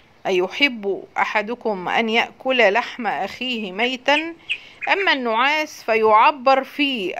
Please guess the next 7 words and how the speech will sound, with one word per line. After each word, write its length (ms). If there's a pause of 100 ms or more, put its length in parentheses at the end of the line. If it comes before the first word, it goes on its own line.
الرؤى 540
بالأمن 800 (480)
لقول 440
الله 420
تعالى: 540 (320)
"إذ 120
يغشيكم، 960